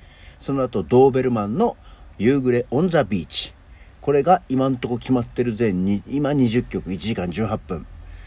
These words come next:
多分曲順は変わっていくと思いますけどね。えー、こんな感じの曲で皆さん、私を見送っていただければいいなと思っておりますっていうのを一部紹介させていただきました。気になった方は、あの、YouTubeとかにある曲もあるとは思うんですけど、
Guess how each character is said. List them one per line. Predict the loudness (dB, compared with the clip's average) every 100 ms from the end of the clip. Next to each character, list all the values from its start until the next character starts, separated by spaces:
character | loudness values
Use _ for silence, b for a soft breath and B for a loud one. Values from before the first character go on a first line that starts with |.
| B B B -6
多 | -2
分 | -2
曲 | -2 -4
順 | -2 2
は | 0 2
変 | 0
わ |
っ | 0
て | 0
い | 0
く | 0
と | -2
思 | 0
い | 0
ま | -2
す | -4
け | -8
ど |
ね。 | -6 -8 -10 B B B B B
え | -8
ー、 | -4
こ | 0
ん | 0
な | 0
感 | -2 -2
じ | -2
の | -4
曲 | -4 -2
で | -2 -2 -4
皆 | -2 -2
さ | -2 -8
ん、 | -8 -6
私 | -6 -4 0
を | 2
見 | 2
送 | 0 -2
っ |
て | -4
い |
た | -2
だ | -2
け | -2
れ | -2
ば | 0
い | -2
い |
な | -2
と | -8 -16 B B B -2
思 | 0
っ | 0
て | -2
お | -2
り | 0
ま | -2
す | -4
っ | -6
て | 0
い | 2
う |
の | 2 2
を | 0 -4 B B B
一 | -4 -4
部 | -4
紹 | -2 -2
介 | -2 -6
さ | -8
せ | -8
て | -8
い |
た | -8
だ | -10
き | -10
ま | -12
し | -10
た。 | -12 -14 -20 -20 B B B
気 | -6
に | 0
な | 0
っ | 2
た | 0
方 | 0 2
は、 | 2 2
あ |
の、 | -2 -6 -8 -12 -18 -20 -20 -6
YouTube | 0 0 0 -2
と | -2
か | -4
に | -2
あ | 0
る | 2
曲 | 0 -4 -2
も | 2
あ | 2
る | 2
と | 4
は | 4
思 | 4 0
う |
ん | 0
で | -4
す | -6
け | -6
ど、 | -6